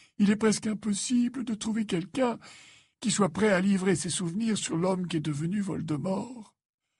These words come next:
En fait, je doute qu'il existe une seule âme vivante, à part lui-même, qui puisse fournir un récit complet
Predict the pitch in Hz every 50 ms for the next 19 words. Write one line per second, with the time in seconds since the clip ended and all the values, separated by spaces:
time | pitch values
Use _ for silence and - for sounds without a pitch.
0 | _ _ _ _ _ _ _ - 254 233 180 - - - 254 254 254 254 247 -
1 | - - 247 226 208 247 240 220 277 294 277 262 - - - - 220 202 214 170
2 | 175 202 240 214 - - 240 233 247 - - - 262 254 247 233 220 214 202 196
3 | 208 196 185 175 190 190 165 202 202 196 214 - - - _ - - - - -
4 | - - 156 143 202 190 190 208 214 214 220 220 220 220 220 214 214 196 - -
5 | - - - - - - - - 180 - 247 233 202 - - - 254 233 240 254
6 | 262 254 220 - - - - - - - 233 233 220 214 233 214 - - 302 302
7 | - - 262 247 240 214 - - 240 247 233